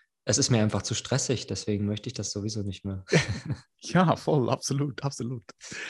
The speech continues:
Speaker 2: Ja, aber auch eine polygame Beziehung könnte irgendwann zu stressig sein. Weißt du, wenn du, wenn ich mir, wenn du es dir vorstellst, okay, du hast nicht nur eine Partnerin, das ist eine Hauptpartnerin, da gibt's ja verschiedene Modelle, aber du hast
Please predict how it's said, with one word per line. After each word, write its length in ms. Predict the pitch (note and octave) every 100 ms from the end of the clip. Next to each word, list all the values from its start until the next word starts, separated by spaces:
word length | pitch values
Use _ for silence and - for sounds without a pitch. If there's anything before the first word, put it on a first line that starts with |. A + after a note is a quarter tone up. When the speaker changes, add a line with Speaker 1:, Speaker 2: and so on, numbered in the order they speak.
| - - - - -
Speaker 2:
Ja, 240 | A#2+ D#3
aber 180 | - A#2
auch 80 | C3
eine 120 | C3+
polygame 460 | A#2 C#3 C3 B2 A#2+
Beziehung 340 | A#2+ - A3
könnte 220 | - A#2 A2
irgendwann 180 | G#2+
zu 120 | F#2+ -
stressig 380 | - F#2 -
sein. 280 | - - -
Weißt 180 | - -
du, 60 | C3+
wenn 100 | C3
du, 160 | B2
wenn 120 | A#2+
ich 120 | B2+ B2+
mir, 120 | B2+ _ _ -
wenn 120 | A#2+
du 60 |
es 280 | A#2+ - - D3
dir 140 | B2
vorstellst, 600 | A#2+ C3+ - B2+ B2 -
okay, 200 | - C3
du 60 | A#2+
hast 120 | -
nicht 120 | A#2+
nur 100 | G#2
eine 200 | A2 D3+
Partnerin, 600 | - G2 - G2+ B2+ G3
das 140 | - -
ist 100 | -
eine 380 | F2 G#2+ G2 G2 -
Hauptpartnerin, 600 | E2+ - C3+ C3 B2+ B2+
da 40 |
gibt's 160 | G#2+ G2+
ja 60 |
verschiedene 260 | F#2+ A2+ G#2+
Modelle, 460 | F#2 G2 A2 A2+ C#3 - - - - _
aber 200 | G#2 A2
du 120 | G#2+
hast 340 | A2 A2 -